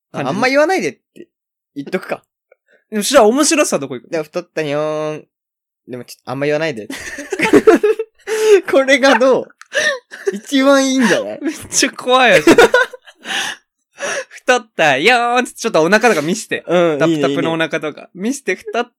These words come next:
Speaker 1: たよーんってやって、
Speaker 2: うん。
Speaker 1: ちょっと小声で、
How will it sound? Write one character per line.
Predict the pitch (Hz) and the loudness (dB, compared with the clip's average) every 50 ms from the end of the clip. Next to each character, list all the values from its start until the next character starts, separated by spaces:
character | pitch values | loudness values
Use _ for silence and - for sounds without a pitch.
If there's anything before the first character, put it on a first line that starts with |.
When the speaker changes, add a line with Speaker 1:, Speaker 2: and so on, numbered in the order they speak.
| _ _ - | _ _ -2
Speaker 1:
た | 233 220 | -2 -2
よ | 208 | 0
ー | 190 226 262 262 254 254 254 247 254 254 254 269 269 | -2 -4 -4 -4 -4 -6 -6 -8 -8 -8 -8 -8 -10
ん | 254 | -10
っ | - | -10
て | _ 170 160 | _ -6 -2
や | 160 175 208 | -2 -2 -2
っ | 214 _ _ _ _ _ | -4 _ _ _ _ _
て、 | - 269 285 240 175 - | 0 2 2 2 2 0
Speaker 2:
う | 143 | -2
ん。 | 160 156 147 131 - - _ _ _ _ | -2 -2 -2 -4 -6 -10 _ _ _ _
Speaker 1:
ち | - | -12
ょ | 196 | -10
っ | - | -10
と | - 175 | -10 -8
小 | 170 180 160 | -6 -6 -2
声 | 160 180 185 190 196 | 0 2 2 4 6
で、 | 226 240 220 151 - _ | 6 6 6 4 0 _